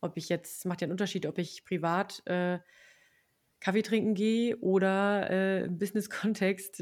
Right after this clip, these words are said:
mit einer Person zum Geschäftsessen gehe oder da 'n Kaffee trinke mit der Person. Da bin ich ja vielleicht 'ne ganz andere Farina, äh, als privat, ne? Das macht ja auch voll den Unterschied.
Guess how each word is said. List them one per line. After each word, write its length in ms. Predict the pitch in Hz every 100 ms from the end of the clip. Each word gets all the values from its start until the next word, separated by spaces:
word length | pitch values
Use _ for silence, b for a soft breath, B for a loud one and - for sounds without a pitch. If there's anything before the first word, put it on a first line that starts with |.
| 180
mit 240 | 190 190
einer 240 | - 190 180
Person 520 | 196 175 190 190 180
zum 200 | 190 185
Geschäftsessen 640 | 180 214 208 - 170 175
gehe 240 | 151 156 160
oder 500 | 165 165 160 - -
da 160 | 165 170
'n 80 | 170
Kaffee 260 | 175 - 160
trinke 260 | - 156
mit 80 | 156
der 80 | 160
Person. 440 | 165 160 156 160
Da 80 | 156
bin 160 | 147 170
ich 80 | 160
ja 80 | 165
vielleicht 520 | 160 165 170 165 -
'ne 80 | 160
ganz 160 | 165 170 -
andere 300 | 196 175 165
Farina, 480 | 165 165 165 196 B B B B B B _
äh, 60 | 170
als 400 | 165 165 165 -
privat, 460 | - 185 185 - 160
ne? 140 | 185
Das 140 | 175 -
macht 200 | 175 -
ja 80 | 170
auch 80 | 160
voll 160 | 160
den 140 | 151 160
Unterschied. 500 | 160 151 - 151